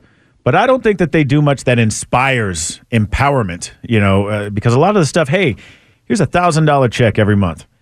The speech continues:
Use it however you want. Don't ask where it came from 'cause, you know, it doesn't matter. And we won't ask you what you do with it 'cause it doesn't matter.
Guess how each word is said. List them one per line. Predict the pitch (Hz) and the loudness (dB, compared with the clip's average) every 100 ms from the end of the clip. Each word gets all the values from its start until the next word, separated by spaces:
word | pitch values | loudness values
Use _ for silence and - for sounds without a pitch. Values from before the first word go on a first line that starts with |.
| _ _ | _ _
Use | 175 214 175 | 0 2 2
it | 151 | 2
however | 156 143 | 2 2
you | 131 | 2
want. | 139 143 143 | 2 2 2
Don't | 165 156 | 2 2
ask | 139 131 | 2 2
where | 127 | 0
it | |
came | - 139 | 0 0
from | 127 131 | 2 0
'cause, | 120 107 - | 2 -2 -2
you | 139 | 0
know, | 120 113 | 2 2
it | |
doesn't | 131 135 | 2 0
matter. | 123 123 127 120 - - | 2 2 2 0 -4 -6
And | 127 135 | 0 2
we | 190 | 2
won't | 165 147 | 2 2
ask | 131 135 | 0 0
you | |
what | 123 107 | -2 -2
you | |
do | 92 117 | -2 2
with | 113 | 2
it | 107 - - | 2 -2 -6
'cause | 135 | -4
it | 127 | 0
doesn't | 101 82 | 0 -2
matter. | 80 69 69 | -4 -8 -12